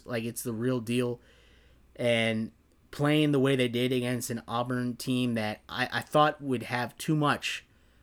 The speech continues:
for Penn State. I just thought the skill and the talent level of the S E C would just be too much for Penn State to try to overcome. And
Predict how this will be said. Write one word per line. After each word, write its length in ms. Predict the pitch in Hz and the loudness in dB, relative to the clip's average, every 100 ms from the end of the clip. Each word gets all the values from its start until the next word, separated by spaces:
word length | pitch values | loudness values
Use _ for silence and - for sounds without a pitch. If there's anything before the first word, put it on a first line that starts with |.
| - | -20
for 200 | - 120 | -12 -10
Penn 260 | 104 117 107 | -4 -4 -2
State. 300 | - 107 98 | -2 -4 -2
I 80 | 110 | -2
just 180 | 131 | 0
thought 300 | - 131 101 | 2 0 0
the 180 | 113 107 | -4 -4
skill 580 | - - - 156 156 151 | -2 -2 6 8 10 8
and 160 | 131 107 | 4 0
the 40 | |
talent 400 | - 139 147 139 | -2 2 4 4
level 280 | 139 131 123 | 2 2 -2
of 80 | 113 | -6
the 140 | - | -6
S 200 | 127 - | -6 -4
E 120 | 135 | -2
C 380 | 120 135 127 123 - - - _ - | 0 4 4 2 -4 -20 -20 _ 0
would 160 | 117 | 2
just 280 | 117 117 165 | 4 2 0
be 280 | 131 117 113 | 0 0 0
too 300 | - - 165 | 2 4 6
much 280 | 151 131 - | 6 2 -2
for 120 | 120 | -6
Penn 260 | - 127 | -2 -2
State 340 | 117 131 120 104 | -2 -4 -4 -4
to 280 | - 113 107 | -6 -6 -6
try 200 | - 113 | -4 -4
to 100 | - | -4
overcome. 640 | 113 98 - 131 123 123 - | -6 -8 -8 -6 -4 -4 -4
And 360 | 127 147 156 | -2 0 0